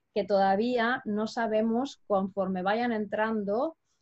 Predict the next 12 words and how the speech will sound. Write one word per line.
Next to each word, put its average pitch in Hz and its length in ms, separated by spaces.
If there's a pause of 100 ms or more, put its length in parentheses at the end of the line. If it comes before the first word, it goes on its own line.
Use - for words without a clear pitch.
(240)
cómo 247 500
irán, 208 680
eh, 190 460
construyendo 220 840
ese 226 180
nuevo 202 360
consumo. 170 540
Lo 214 140
que 220 80
sí 269 220
es 339 160
cierto 320 540